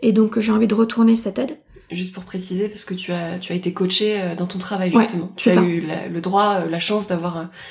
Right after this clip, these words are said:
Speaker 2: été accompagnée pendant des, plusieurs mois
Speaker 1: Mm.
Speaker 2: par une coach payée par ton travail.
Speaker 1: Ouais, exactement.
Speaker 2: Parallèlement à ça, tu avais des problèmes au travail.
Speaker 1: Ouais.
Speaker 2: Mais du coup, voilà.
Speaker 1: C'est ça.
Speaker 2: Mm. Ta
Speaker 1: Euh.
Speaker 2: coach t'a beaucoup, euh, t'a beaucoup fait prendre conscience de beaucoup de choses, t'as beaucoup aidé, quoi.
Speaker 1: Ouais.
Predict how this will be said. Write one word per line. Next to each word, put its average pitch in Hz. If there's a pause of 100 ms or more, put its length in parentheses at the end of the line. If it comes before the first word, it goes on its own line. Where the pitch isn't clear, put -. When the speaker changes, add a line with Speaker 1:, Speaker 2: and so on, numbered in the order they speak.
(140)
Speaker 2:
été 180
accompagnée 185
pendant 170
des, 170
plusieurs 175
mois 196
Speaker 1:
Mm. 233 (220)
Speaker 2:
par 180
une 175
coach 214
payée 185
par 185
ton 196
travail. 180
Speaker 1:
Ouais, 220 (100)
exactement. 226
Speaker 2:
Parallèlement 175
à 165
ça, 220
tu 226
avais 165
des 175
problèmes 185
au 175
travail. 170 (200)
Speaker 1:
Ouais. 233
Speaker 2:
Mais 160
du 156
coup, 208
voilà. 196
Speaker 1:
C'est 240
ça. 226
Speaker 2:
Mm. 165 (680)
Ta 185
Speaker 1:
Euh. -
Speaker 2:
coach 214
t'a 185
beaucoup, 185
euh, 170
t'a 185
beaucoup 185
fait 196
prendre 185
conscience 185
de 185
beaucoup 175
de -
choses, 214
t'as 180
beaucoup 175
aidé, 190
quoi. 170 (180)
Speaker 1:
Ouais. 233